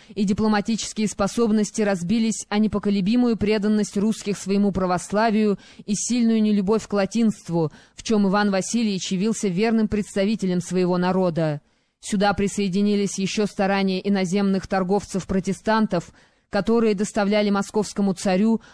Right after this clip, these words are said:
разные обличительные сочинения против католичества и папства. Преувеличивая их влияние, Пассевин неудачу своей московской миссии главным образом приписывал проискам английских и других иноземных купцов,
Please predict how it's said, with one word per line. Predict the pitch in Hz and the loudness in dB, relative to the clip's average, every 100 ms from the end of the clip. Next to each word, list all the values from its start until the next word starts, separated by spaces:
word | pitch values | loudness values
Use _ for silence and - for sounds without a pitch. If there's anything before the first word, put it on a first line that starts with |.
| - | -4
разные | 196 214 185 202 | 0 0 0 0
обличительные | 185 196 - 214 196 190 | 0 -2 -2 -2 0 0
сочинения | 180 196 - 208 226 196 180 | 0 -2 0 2 2 0 0
против | 208 202 196 | 0 0 -2
католичества | - 190 190 196 - - 196 | -4 -2 0 -2 -4 -4 -2
и | 202 | 0
папства. | 202 180 - - 160 156 147 - _ _ _ - | 0 -2 -4 -8 -4 -4 -4 -10 _ _ _ -2
Преувеличивая | 214 220 196 226 240 214 196 | 2 4 2 0 0 0 0
их | 190 | 0
влияние, | 190 196 196 185 175 170 156 - _ - | 0 0 2 2 2 0 -2 -6 _ -4
Пассевин | 196 - 240 233 220 - - | -2 0 0 2 0 -2 -2
неудачу | 208 220 202 220 - | 2 4 4 2 0
своей | 208 202 208 220 | -2 0 0 2
московской | 208 - 220 - 214 | 0 0 -2 -2 0
миссии | 202 233 - 220 | 2 0 -2 -2
главным | 208 214 220 214 220 | 0 0 2 2 2
образом | 220 226 202 220 | 2 0 0 0
приписывал | 202 202 233 - 214 220 - - _ | 0 0 -2 0 0 0 -4 -14 _
проискам | - 240 226 - 214 208 | 2 2 2 0 -4 0
английских | 208 196 226 233 - 226 - | 0 0 0 -2 -2 -4 -2
и | 220 | -2
других | 190 185 233 240 | 0 0 0 0
иноземных | 214 185 220 226 - | 0 2 2 2 0
купцов, | 226 - - 196 180 | -4 -4 0 0 0